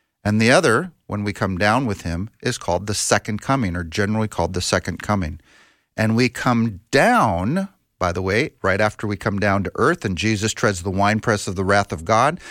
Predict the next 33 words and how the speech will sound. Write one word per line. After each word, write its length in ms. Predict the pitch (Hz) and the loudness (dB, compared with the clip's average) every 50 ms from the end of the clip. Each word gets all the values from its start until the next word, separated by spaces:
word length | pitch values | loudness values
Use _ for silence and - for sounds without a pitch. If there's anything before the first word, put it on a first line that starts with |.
| - - - | -20 -6 -4
this 220 | 120 113 - - | -4 -2 -2 -6
battle 560 | 101 87 - 113 110 110 117 120 117 113 110 | -6 0 4 4 4 4 4 2 2 2 2
of 120 | 104 95 - - | 2 0 0 2
Armageddon, 800 | 113 120 117 113 113 104 87 82 104 98 107 131 170 190 196 180 | 2 2 2 2 0 -2 -2 0 0 0 0 0 0 -2 0 0
which 220 | 139 123 - - | -2 -2 -2 -4
is 120 | 131 123 - | -4 -4 -4
described 480 | - 117 - - 131 123 127 127 127 | -6 -6 -2 2 2 2 2 0 -2
in 180 | 135 127 131 - - - - - _ | -2 -2 -2 -4 -6 -16 -20 -20 _
the 100 | _ - | _ -2
book 200 | 98 127 120 - | -2 -2 -2 -2
of 80 | 123 113 | 0 0
Revelation. 580 | 117 113 107 113 107 110 113 - - 160 170 160 | 0 0 2 2 2 2 2 0 -2 -4 -6 -6
Do 140 | - - | -4 -4
you 60 | 113 120 | -2 0
know 100 | 143 160 | 0 0
what 160 | 170 165 - | 0 -2 -4
the 80 | 110 | -6
first 680 | 101 - - _ _ - 170 185 202 - - - - - - _ - | -6 -6 -12 _ _ 0 0 0 2 -2 -6 -8 -10 -16 -18 _ -2
thing 220 | 165 160 165 165 | -2 -2 0 0
that 160 | 160 - - | -2 -2 0
we 120 | 143 143 123 | -2 -2 -2
do 440 | 117 110 120 127 147 175 196 202 - _ _ _ _ _ _ _ _ _ _ | 0 0 0 0 0 0 -2 -6 -10 _ _ _ _ _ _ _ _ _ _
when 200 | 113 120 120 113 | -2 0 0 0
we 80 | 113 101 | 0 0
get 180 | 98 117 117 | 0 0 0
on 180 | 123 117 107 - | 0 -2 -2 -2
earth 420 | - 107 117 139 170 - - - - _ _ _ _ _ _ _ _ | -2 -2 -2 -2 -4 -6 -12 -20 -20 _ _ _ _ _ _ _ _
is? 200 | 160 175 - - | -4 -4 -2 -2
We 120 | 190 185 | -2 -4
have 340 | 170 104 98 90 101 110 - - - _ | -2 0 0 0 0 -2 -6 -12 -18 _
a 80 | - 139 | -6 -4
marriage 800 | 147 147 147 147 156 156 170 180 180 165 120 92 95 - - - _ _ _ _ _ | -2 0 0 0 0 0 2 2 2 0 0 0 -2 -6 -6 -8 _ _ _ _ _
s-, 260 | - - - - | -10 -8 -6 -8